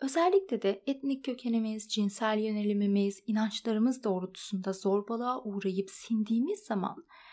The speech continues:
ya da en baştan uyum sağlamak için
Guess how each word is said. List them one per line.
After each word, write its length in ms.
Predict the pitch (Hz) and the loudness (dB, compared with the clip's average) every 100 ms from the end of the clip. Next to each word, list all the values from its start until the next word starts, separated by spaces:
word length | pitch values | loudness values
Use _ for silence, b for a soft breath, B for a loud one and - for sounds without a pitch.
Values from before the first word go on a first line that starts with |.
| B B | B B
ya 180 | 262 269 | 2 2
da 140 | 285 - | 2 4
en 240 | 392 359 | 4 6
baştan 420 | 269 240 - 214 - | 4 4 0 -2 2
uyum 240 | 233 302 | 2 2
sağlamak 540 | 285 233 208 208 226 233 | -2 -2 0 2 0 -2
için 380 | 233 196 185 | -6 -4 -2